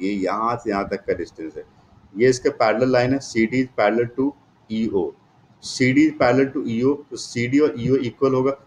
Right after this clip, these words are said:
आप ईओ में count करिए, वन, two, three, four, five, six। तो इसका कितना distance? Six unit है। अब इसको simplify करिए, टू, फ़ोर से cancel हो गया, तो सिक्स टू जा ट्वेल्व।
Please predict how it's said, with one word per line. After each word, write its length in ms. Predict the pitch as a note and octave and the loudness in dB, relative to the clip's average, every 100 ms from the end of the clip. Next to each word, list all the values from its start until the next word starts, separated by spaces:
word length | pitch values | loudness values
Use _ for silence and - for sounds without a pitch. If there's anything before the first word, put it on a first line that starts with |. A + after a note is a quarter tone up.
| - | -2
आप 180 | A#2+ - | -2 -4
ईओ 200 | A#2+ C3+ | -2 0
में 120 | C#3 C3+ | 2 0
count 320 | A2 G#2+ - | -2 -4 -4
करिए, 180 | F2 F2+ | -2 -2
वन, 260 | F#2+ A#2 D#4 _ - | -2 -4 -6 _ -10
two, 240 | G#2+ C#3 - - | -8 -8 -10 -10
three, 200 | A#2 C#3 - - | -6 -6 -6 -6
four, 220 | B2+ - - | -4 -4 -4
five, 160 | - - | -2 -2
six। 400 | - D#3+ - - - - - | 0 -2 -2 -20 -20 -12 -4
तो 60 | |
इसका 220 | G#2+ - | -2 0
कितना 300 | A#2+ A#2+ C3+ | 0 -2 -4
distance? 380 | B2 A#2+ - C3 | -2 -2 -2 -6
Six 360 | - D#3 - F#2 | -6 -10 -8 -6
unit 240 | D2+ D2 | -6 -8
है। 60 | - _ _ - - | -14 _ _ -12 -4
अब 120 | A2 | -4
इसको 200 | A2 C3+ | -2 -4
simplify 560 | B2+ A2+ A2+ B2 B2+ B2 | -2 -4 -4 -6 0 0
करिए, 280 | C3 B2 A#2+ | 0 -2 -4
टू, 320 | - A#2+ A#2+ - | -4 -6 -6 -4
फ़ोर 140 | A2+ | -4
से 160 | A2+ A2+ | -4 -6
cancel 380 | G#2+ G#2+ - B2 | -2 -2 -2 -2
हो 120 | B2 | 0
गया, 160 | B2+ | 0
तो 400 | B2+ - _ - | -2 -8 _ -8
सिक्स 280 | G2+ A#2+ A2 A2 | -4 -4 -4 -4
टू 100 | G#2 | 0
जा 100 | A2 | 0
ट्वेल्व। 500 | - - F2+ D2 | -2 0 2 2